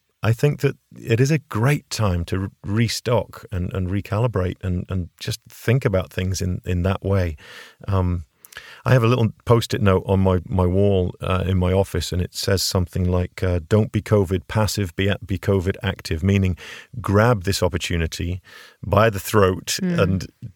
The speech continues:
Speaker 1: make something of it rather than be someone who's complaining and, and seeing the negative side about it. It's like, "Okay, this is
Speaker 2: Mm.
Speaker 1: maybe happening for a reason."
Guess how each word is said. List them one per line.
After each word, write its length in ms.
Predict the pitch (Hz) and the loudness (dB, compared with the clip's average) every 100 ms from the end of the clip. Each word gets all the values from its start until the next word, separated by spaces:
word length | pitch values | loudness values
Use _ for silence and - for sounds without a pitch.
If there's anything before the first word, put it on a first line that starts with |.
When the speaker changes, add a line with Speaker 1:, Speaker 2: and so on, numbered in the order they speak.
| - 107 | -16 -4
Speaker 1:
make 480 | 101 92 104 123 | 0 4 4 2
something 460 | - 104 98 - 92 | 0 -2 -2 -4 -2
of 160 | 87 90 | -2 -2
it 140 | 92 | -4
rather 400 | 98 95 98 95 | 0 2 2 0
than 240 | 92 95 78 _ - 82 | 0 -2 -4 _ -14 -6
be 360 | 110 95 90 - 82 | -2 -2 -4 -10 -16
someone 360 | 78 - 98 95 | -8 -2 0 2
who's 260 | 92 87 - - - _ | 0 -2 -6 -20 -20 _
complaining 720 | 98 85 110 107 98 92 90 - - | -4 0 2 4 2 0 -2 -6 -4
and, 320 | 92 87 - 98 | -2 -2 -4 -4
and 240 | 90 85 | -4 -4
seeing 320 | - - 104 95 | -6 -2 2 2
the 80 | |
negative 360 | 92 95 95 90 | 2 0 0 -2
side 320 | - 107 113 | 0 2 2
about 320 | 82 82 78 | 2 -2 -4
it. 60 | - | -8
It's 120 | - | -6
like, 140 | 87 76 | -4 -4
"Okay, 240 | - 82 71 - | -6 -8 -8 -8
this 240 | 107 117 | -2 0
is 220 | 117 131 | 2 0
Speaker 2:
Mm. 60 | 160 | -2
Speaker 1:
maybe 320 | 107 143 175 | 0 0 0
happening 400 | 143 143 143 147 | 0 0 0 0
for 160 | 143 151 | 0 -2
a 40 | |
reason." 440 | 151 170 160 101 | -2 -2 -2 -6